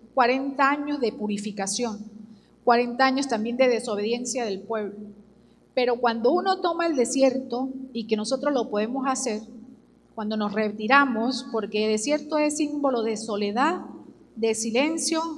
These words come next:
y de dejar muchas cosas, de renunciar a muchas cosas. Es tiempo de oportunidad de ir hacia adentro, del silencio, pero hacia adentro, de buscarnos nosotros mismos y encontrarnos con Dios,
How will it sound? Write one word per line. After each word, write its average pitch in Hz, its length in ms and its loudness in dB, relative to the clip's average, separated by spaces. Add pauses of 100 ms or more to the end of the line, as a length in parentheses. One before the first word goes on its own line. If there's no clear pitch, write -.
(280)
y 233 100 -2
de 233 100 4
dejar 262 300 4
muchas 339 440 2
cosas, 254 380 2
de 220 100 0
renunciar 214 520 0
a 269 60 2
muchas 262 320 2
cosas. 220 340 -4 (360)
Es 247 260 2
tiempo 349 420 2
de 262 100 6
oportunidad 233 760 2 (380)
de 226 180 8
ir 302 180 8
hacia 294 320 6
adentro, 214 600 2 (360)
del 240 300 6
silencio, 339 640 2 (240)
pero 214 200 2
hacia 208 300 0
adentro, 208 500 0
de 240 160 2
buscarnos 254 420 0
nosotros 254 440 0
mismos 359 580 -6
y 247 140 2
encontrarnos 220 640 -2
con 196 240 -4
Dios, 185 420 -4